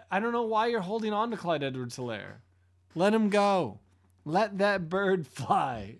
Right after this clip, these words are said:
free. Let it be free. Isn't Jakobi Meyers good? Why is he benching Jakobi Meyers? Didn't Jakobi Meyers have fourteen points last week?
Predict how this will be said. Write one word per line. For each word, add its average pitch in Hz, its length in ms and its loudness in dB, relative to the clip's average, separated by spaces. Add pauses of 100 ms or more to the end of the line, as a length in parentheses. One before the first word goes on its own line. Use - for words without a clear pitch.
(120)
free. 156 580 -6 (240)
Let 208 160 -4
it 294 140 -10
be 277 120 -6
free. 208 260 0 (240)
Isn't 415 280 0
Jakobi 392 460 2
Meyers 302 420 0
good? 208 440 0 (340)
Why 277 240 2
is 392 120 2
he 381 100 4
benching 311 420 -2
Jakobi 285 380 0
Meyers? 262 580 -4 (600)
Didn't 320 260 -2
Jakobi 339 320 0
Meyers 285 400 2
have 190 1500 0
fourteen 143 380 -6
points 151 280 -8
last 214 260 -6
week? 330 240 -4